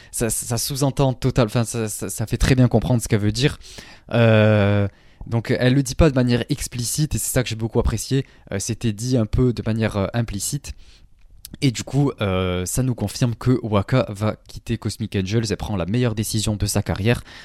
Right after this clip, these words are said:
À partir de maintenant, elle va pouvoir, euh, ne faire que briller. Euh, donc ça va être génial. Euh, je pense que la première, euh, sa première victoire qu'elle a eue, c'est amplement dû, euh, grâce à Mina qui l'a entraînée pendant des mois et des mois.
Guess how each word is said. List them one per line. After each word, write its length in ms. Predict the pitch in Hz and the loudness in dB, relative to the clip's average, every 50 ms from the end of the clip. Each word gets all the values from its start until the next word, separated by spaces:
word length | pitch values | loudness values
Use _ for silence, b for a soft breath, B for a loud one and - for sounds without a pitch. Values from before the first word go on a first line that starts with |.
| B B B | B B B
À 100 | - 98 | 0 2
partir 300 | - 98 - - 104 95 | 2 2 2 0 -6 -4
de 60 | 104 | -2
maintenant, 200 | 101 101 104 107 | 0 2 2 2
elle 80 | 101 95 | 2 0
va 60 | 90 | -2
pouvoir, 380 | - - 101 107 107 85 - - b b b b b b - | -4 -4 -2 -2 -2 -2 -4 -8 b b b b b b -6
euh, 200 | 90 90 87 82 | -6 -4 -4 -4
ne 100 | 90 95 | -6 -6
faire 300 | - - 113 - - - | -2 -2 -2 -2 -2 -2
que 120 | - 139 | 0 0
briller. 420 | 120 - - - 104 107 117 135 - B B B B B B B B B B - | 0 0 -2 -4 -4 -4 -4 -6 -6 B B B B B B B B B B -6
Euh, 600 | - 95 95 92 92 92 92 92 90 90 90 87 - | -4 -2 -2 -2 -2 -2 -2 -2 -4 -4 -4 -4 -4
donc 340 | - 113 120 117 - - - | -4 -4 -4 -4 -6 -12 -10
ça 180 | - - - 107 | -8 -8 -6 -4
va 120 | 85 104 | -2 -2
être 220 | 110 - - - - - | -2 -2 -4 -6 -6 -8
génial. 500 | 110 92 107 101 95 98 110 113 113 117 B B B B B B - | -6 -4 -2 -2 0 2 2 2 2 0 B B B B B B -4
Euh, 60 | 92 | -2
je 80 | - - | 0 4
pense 280 | - 139 131 - - | 6 6 6 4 0
que 120 | - - 143 | 0 2 4
la 280 | 139 127 98 107 104 | 4 6 4 4 2
première, 420 | - - - 135 127 120 113 104 110 | 2 2 2 2 2 2 2 2 2
euh, 400 | 104 104 101 101 95 92 - 87 | 2 2 4 2 2 2 0 -2
sa 160 | - - 107 | -2 0 0
première 280 | - - 120 120 110 | 2 2 4 2 2
victoire 360 | 107 117 107 - 143 135 - - | 0 -2 -4 0 0 0 0 0
qu'elle 160 | - 110 104 | 2 2 4
a 60 | 107 | 4
eue, 180 | 123 135 120 B B B B B | 4 4 2 B B B B B
c'est 360 | - - - 123 120 117 - - | -6 -2 2 2 2 2 2 2
amplement 500 | - 131 113 - - 120 123 123 120 117 | 0 0 2 2 2 2 2 2 0 0
dû, 300 | 107 98 107 123 127 117 b b b b b | -2 -6 -6 -6 -8 -8 b b b b b
euh, 120 | 92 92 | -4 -4
grâce 280 | 87 - 110 113 - 117 | -4 -2 -2 -2 0 0
à 60 | 104 | 0
Mina 240 | 101 107 113 123 117 | 0 2 2 2 0
qui 140 | - - 95 | 0 -2 -2
l'a 100 | 110 101 | -2 -2
entraînée 340 | 104 - - 110 110 110 | 0 0 0 2 2 2
pendant 240 | - 104 98 98 95 | 2 2 2 2 2
des 100 | 95 101 | 2 2
mois 200 | 95 104 107 107 | 2 4 4 4
et 40 | 98 | 4
des 140 | - 101 98 | 4 4 4
mois. 200 | 104 120 135 | 4 4 4